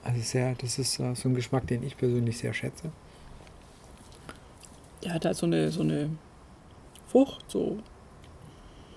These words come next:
Speaker 2: Pflaume eher, schon so ein bisschen vanillig, also sehr rund, finde ich.
Speaker 1: Auch, ähm, <laughs> wir, wir hatten vorhin über das Thema Abgang von Wein gesprochen.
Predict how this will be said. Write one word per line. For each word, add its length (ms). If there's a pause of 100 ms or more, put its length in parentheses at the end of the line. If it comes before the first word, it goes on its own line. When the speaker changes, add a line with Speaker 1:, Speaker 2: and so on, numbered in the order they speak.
(380)
Speaker 2:
Pflaume 680
eher, 360
schon 380
so 80
ein 120
bisschen 640
vanillig, 760
also 140
sehr 220
rund, 360
finde 360
ich. 180 (680)
Speaker 1:
Auch, 260 (120)
ähm, 280 (340)
<laughs> 280
wir, 240
wir 80
hatten 160
vorhin 200
über 120
das 120
Thema 360
Abgang 360
von 220
Wein 220
gesprochen. 500